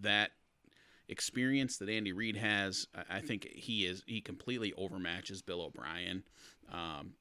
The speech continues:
is there enough talent on that Houston team to hang within nine? Yeah, probably. Um, but I, I really like the scenario for Kansas City,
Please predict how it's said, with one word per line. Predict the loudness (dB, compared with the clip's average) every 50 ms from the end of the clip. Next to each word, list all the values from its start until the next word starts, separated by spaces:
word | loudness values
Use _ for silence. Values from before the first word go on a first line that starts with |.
| _ -4
is | -2 -2 -2 -2
there | 0 0 2
enough | 2 2 0 -2 -4
talent | -4 -2 -2 0 0 0
on | 0 -2 0
that | -2 -4 -2
Houston | -2 -2 -4 -4 -6 -6 -4
team | -2 -2 -4
to | -2 0
hang | 0 0 0
within | 0 0 -2 -2 -2
nine? | -2 -2 -2 -2 -2
Yeah, | -2 -4 -2
probably. | 2 4 4 4 4 0 -2 -2 0 0 -2 -2 -8 -18 -20 -20 _ -8
Um, | -6 -6 -4 -4 -4 -4 -4 -6 -8 -12 -6 -2
but | -2 -2 -2 -6 -10 -4
I, | 0 0 2
I | 2 2
really | 2 2 4 4 6 6 6 4
like | 4 2 0
the | 0 -2
scenario | 0 0 2 4 4 6 6 6 6 6 6 4 2
for | 0 -2 -6 -6
Kansas | -2 0 0 0 0 0 0
City, | 0 0 2 0 0 0 -2